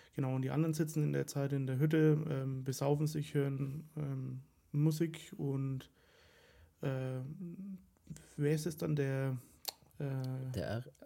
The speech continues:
Speaker 2: äh, der,
Speaker 1: Elend,
Speaker 2: oder,
Speaker 1: Ele-,
Speaker 2: ja,
Speaker 1: äh,
Speaker 2: ich kann nicht.
Speaker 1: Elend.
Speaker 2: <laughs> Der Elend. Der
Speaker 1: Ähm.
Speaker 2: Elend. Der findet dann das Nazi-Gold, meinst du, gell?
Speaker 1: Ja, ja.
Speaker 2: Ja.
Speaker 1: Also Bier holen wir
Speaker 2: Ja,
Speaker 1: in diese
Speaker 2: ja.
Speaker 1: Bodenluke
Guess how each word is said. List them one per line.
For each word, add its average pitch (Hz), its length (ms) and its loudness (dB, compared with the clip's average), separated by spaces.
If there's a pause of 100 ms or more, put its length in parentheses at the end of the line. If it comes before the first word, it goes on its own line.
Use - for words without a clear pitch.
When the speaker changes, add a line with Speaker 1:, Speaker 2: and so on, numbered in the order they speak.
(140)
Speaker 2:
äh, 101 60 -4
der, 98 240 -2
Speaker 1:
Elend, 156 460 4
Speaker 2:
oder, - 140 -2
Speaker 1:
Ele-, 151 220 0
Speaker 2:
ja, 147 380 2
Speaker 1:
äh, 156 80 4
Speaker 2:
ich - 140 -4
kann - 140 0
nicht. 165 220 2
Speaker 1:
Elend. 170 220 2 (760)
Speaker 2:
<laughs> 143 160 10
Der 95 140 10
Elend. 113 540 8 (440)
Der - 100 4
Speaker 1:
Ähm. - 60 8 (180)
Speaker 2:
Elend. 104 280 8 (1500)
Der 107 80 2
findet 143 240 6
dann 135 100 6
das 113 100 4
Nazi-Gold, 113 560 2
meinst 95 260 -2
du, 92 60 0
gell? 107 180 2 (560)
Speaker 1:
Ja, 151 80 6
ja. 131 180 2 (200)
Speaker 2:
Ja. 101 220 -4 (440)
Speaker 1:
Also 151 240 -2
Bier 143 400 -2 (840)
holen 143 180 0
wir 135 80 2
Speaker 2:
Ja, 135 60 0
Speaker 1:
in 135 80 -2
diese 131 160 -2
Speaker 2:
ja. 131 80 -2
Speaker 1:
Bodenluke 131 640 -4